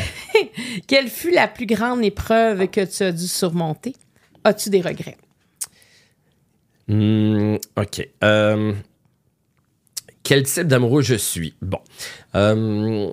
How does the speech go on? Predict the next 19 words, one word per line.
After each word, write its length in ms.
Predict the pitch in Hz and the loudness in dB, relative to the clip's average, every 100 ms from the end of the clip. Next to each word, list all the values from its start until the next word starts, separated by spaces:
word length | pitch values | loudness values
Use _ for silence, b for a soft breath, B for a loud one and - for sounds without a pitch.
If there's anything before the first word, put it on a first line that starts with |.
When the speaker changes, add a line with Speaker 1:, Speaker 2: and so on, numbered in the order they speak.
| - - | -8 -12
Speaker 2:
euh, 680 | - - - - - - - - - _ _ _ _ _ _ - | -14 -16 -14 -14 -16 -16 -18 -18 -20 _ _ _ _ _ _ -14
je 120 | - | -6
suis 240 | - - 165 | -2 2 4
un 120 | 147 | 4
amoureux 460 | 147 143 135 135 | 4 4 2 2
sans 240 | 190 - 156 | 0 0 -2
surprise 600 | - 131 - - 175 190 | -2 -6 -6 -2 -2 0
qui 80 | 147 | 0
a 40 | |
besoin 280 | 135 131 143 | 2 0 0
d'espace, 720 | 131 - - 110 - - - _ - B B B B B | 0 0 0 -2 -2 -8 -10 _ -20 B B B B B
qui 100 | 143 | 4
a 20 | |
besoin 300 | 135 127 151 | 4 4 2
que 120 | 151 | 2
les 120 | 139 | 2
choses 280 | 135 156 135 | 2 0 0
débutent 300 | 131 135 135 | 0 0 -2
tranquillement. 720 | - 139 139 - 120 123 117 | -2 -2 0 0 2 2 0